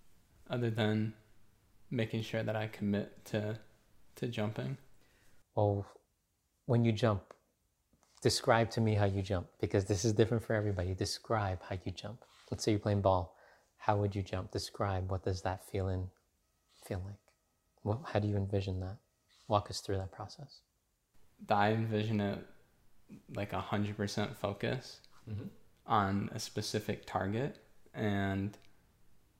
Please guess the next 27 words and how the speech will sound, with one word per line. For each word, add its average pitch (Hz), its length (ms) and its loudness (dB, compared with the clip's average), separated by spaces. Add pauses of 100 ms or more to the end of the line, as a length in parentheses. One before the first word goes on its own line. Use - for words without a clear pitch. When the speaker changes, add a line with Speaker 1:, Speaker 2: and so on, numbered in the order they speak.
(600)
Speaker 1:
when 104 160 2
you 101 140 2
jump, 98 300 0 (100)
like, 98 260 -6
there's 98 240 0
no 92 160 0
distractions, 107 880 -2 (120)
Speaker 2:
Mm-hmm. - 80 -8
Speaker 1:
nothing 123 280 -4
gets 117 220 -2
in 113 80 0
the 110 100 0
way, 110 360 -2 (320)
Speaker 2:
Mm-hmm. 98 140 -10 (220)
Speaker 1:
but 117 340 0
you 107 100 0
just 104 220 -4
have 101 260 0
one, 98 400 -2
one 101 200 0
focus 98 680 -6 (400)
and 101 420 -2 (200)
Speaker 2:
Okay. 123 240 -4 (540)
Speaker 1:
you 117 140 -2
go 101 160 2
towards 95 360 -4
that. 64 280 -6